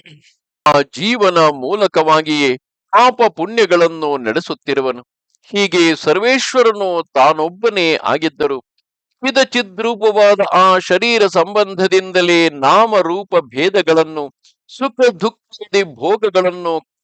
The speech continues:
ಕರ್ತೃತ್ವವನ್ನು ಹೊಂದಿದಂತೆ ಕಾಣುವನೇ ಹೊರತು ವಾಸ್ತವದಲ್ಲಿ ಅವನಿಗೆ ಅವುಗಳೊಡನೆ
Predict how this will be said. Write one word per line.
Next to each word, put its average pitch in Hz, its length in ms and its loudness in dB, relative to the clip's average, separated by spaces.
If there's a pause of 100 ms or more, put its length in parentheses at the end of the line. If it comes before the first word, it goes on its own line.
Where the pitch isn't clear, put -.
(160)
ಕರ್ತೃತ್ವವನ್ನು 208 720 -4 (120)
ಹೊಂದಿದಂತೆ 160 720 -4 (200)
ಕಾಣುವನೇ 143 640 -2
ಹೊರತು 123 460 -6 (500)
ವಾಸ್ತವದಲ್ಲಿ 180 920 2 (180)
ಅವನಿಗೆ 160 480 0 (160)
ಅವುಗಳೊಡನೆ 147 800 -2